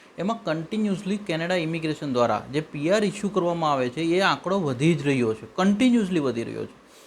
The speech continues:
અને બે હજાર ત્રેવીસમાં જો ચાર લાખ એકોતેર હજાર પાંચસો પચાસ લોકોને પી આર આપવામાં આવ્યા,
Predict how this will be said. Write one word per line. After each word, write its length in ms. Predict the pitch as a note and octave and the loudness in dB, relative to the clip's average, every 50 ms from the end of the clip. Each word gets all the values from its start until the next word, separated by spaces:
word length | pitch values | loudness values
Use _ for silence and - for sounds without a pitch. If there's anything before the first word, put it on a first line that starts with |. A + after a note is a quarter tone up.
| - - C#3 | -14 -8 -4
અને 120 | D3+ F3 | -2 -2
બે 220 | F3 D#3+ F3 E3+ | 2 2 4 4
હજાર 200 | E3 D3 E3+ G3 | 4 4 4 2
ત્રેવીસમાં 600 | F#3+ F#3+ - D#3+ D3+ D3 F3+ F3+ F3+ G3+ G#3 G3+ | 2 0 -2 0 2 2 2 0 0 -2 -2 0
જો 100 | F#3+ G#3+ | 0 -2
ચાર 400 | G3+ G#3 - E3+ D#3 D#3+ F3 E3+ | -4 -4 -2 0 0 0 0 0
લાખ 240 | F3 F#3 F#3 F3+ F3+ | 0 0 -2 -2 -4
એકોતેર 380 | D#3 D3 - F3+ E3+ E3 E3+ E3 | -8 -8 -8 -8 -6 -4 -4 -4
હજાર 140 | E3+ E3+ E3+ | -4 -4 -4
પાંચસો 380 | - D#3 D3+ D3+ - - D#3+ - | -6 -8 -10 -10 -10 -12 -12 -10
પચાસ 440 | - C#3 - - - G3 F#3+ E3+ F#3 | -10 -10 -10 -6 -2 0 0 0 0
લોકોને 280 | F3+ E3+ E3+ F3+ F3 F3 | -2 -2 -2 -4 -6 -6
પી 220 | E3 - D#3+ D#3+ | -4 -4 -2 0
આર 80 | D#3+ D3+ | 2 2
આપવામાં 420 | D3 - - D3+ D3+ D#3 D#3 D#3 | 0 0 -2 -6 -4 0 0 0
આવ્યા, 240 | E3 D#3+ D3+ B2 | 2 2 0 -2